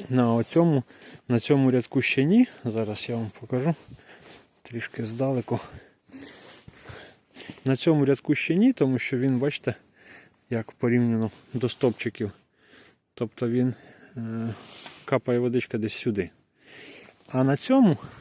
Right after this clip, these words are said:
рядочку, ось він прямо, получається, капало, капало ось з цієї, з цієї реєчки, капало прямо в, в рядок.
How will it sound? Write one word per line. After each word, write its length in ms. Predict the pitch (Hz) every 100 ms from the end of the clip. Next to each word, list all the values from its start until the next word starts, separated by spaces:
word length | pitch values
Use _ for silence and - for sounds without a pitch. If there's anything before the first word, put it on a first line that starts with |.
| - - - - - -
рядочку, 600 | 127 127 120 123 110 - 117 - - -
ось 220 | 165 -
він 140 | 147 139
прямо, 360 | 151 160 143
получається, 760 | 117 120 113 - 123 117 - 110 _ _ - - _ _ _ _ _ _ _
капало, 560 | - 127 - 123 123 110 - - -
капало 460 | 143 - 123 117 - _ _ - - -
ось 160 | 123
з 120 | - -
цієї, 500 | - 127 131 127 113 - -
з 100 | -
цієї 420 | - 123 127 131
реєчки, 560 | 190 220 180 - - 92 _ _ _ _ _ _ _
капало 440 | - 127 - 120 117
прямо 400 | 143 165 175 147 - - - -
в, 60 | 127 110 110 110 110 107
в 60 | 110
рядок. 440 | 120 110 98 -